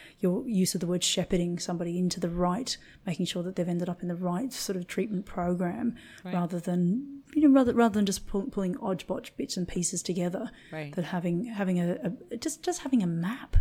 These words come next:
Speaker 1: having a really good map to be able to navigate this new terrain.
Speaker 2: Wonderful. And last but not least, any parting words of wisdom for our listeners?
Speaker 1: I, I, I would really encourage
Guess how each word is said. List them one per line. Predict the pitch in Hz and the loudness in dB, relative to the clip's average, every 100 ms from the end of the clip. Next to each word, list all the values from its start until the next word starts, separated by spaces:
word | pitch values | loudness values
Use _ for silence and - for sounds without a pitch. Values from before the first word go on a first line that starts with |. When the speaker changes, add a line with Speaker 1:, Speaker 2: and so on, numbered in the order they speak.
| - | 4
Speaker 1:
having | 208 202 | -2 -4
a | 202 | -4
really | 226 233 233 226 | -4 0 0 0
good | 202 208 | 0 -2
map | 185 190 220 - | -2 -4 -4 -8
to | - | -6
be | 180 | -4
able | 175 | -4
to | 180 | -2
navigate | 180 175 180 175 170 | 0 0 -2 -4 -6
this | 175 | -4
new | 180 175 | -4 -4
terrain. | - 180 190 190 196 196 - _ | -6 -6 -6 -6 -6 -8 -16 _
Speaker 2:
Wonderful. | 147 135 143 - 139 131 - | -16 -14 -16 -16 -16 -16 -10
And | 160 160 160 160 160 - - - - | -8 -8 -8 -10 -14 -18 -20 -20 -12
last | 165 175 - | -10 -8 -10
but | 196 | -8
not | 190 190 | -8 -8
least, | 220 202 | -10 -10
any | - 170 | -10 -10
parting | - 170 175 | -10 -10 -8
words | 175 175 196 | -8 -8 -6
of | |
wisdom | 180 185 - 180 156 | -6 -8 -8 -14 -12
for | 170 | -12
our | 160 | -12
listeners? | 160 175 - 196 170 - - _ _ _ _ _ _ _ - - - - - | -12 -14 -14 -16 -18 -20 -20 _ _ _ _ _ _ _ -20 -20 -20 -20 -2
Speaker 1:
I, | 285 285 | 2 2
I, | 254 - - 254 269 | 2 -4 -4 0 2
I | |
would | 285 262 - - _ - | 2 2 -2 -14 _ -10
really | 226 220 254 254 233 240 226 - | -4 2 4 4 4 2 2 0
encourage | - 202 - - 202 196 196 165 - | 0 0 -2 -8 -4 0 0 -2 -4